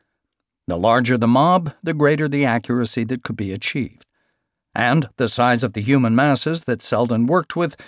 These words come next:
was no less than the population of all the inhabited millions of worlds of the galaxy.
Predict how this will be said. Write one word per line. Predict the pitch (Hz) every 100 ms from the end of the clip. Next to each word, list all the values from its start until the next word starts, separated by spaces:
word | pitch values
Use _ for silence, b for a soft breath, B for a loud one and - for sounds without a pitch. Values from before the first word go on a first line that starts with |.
| B
was | - 202
no | 180 170
less | 120 101 107
than | - 107
the | 101
population | - 135 135 131 123 127 147
of | 135 85
all | 104 123 131
the | 131
inhabited | 131 110 117 117 113 120 120
millions | 101 139 147 143 139
of | 143
worlds | 135 113 80 80 101 - -
of | 104
the | 123
galaxy. | 123 139 120 - - - _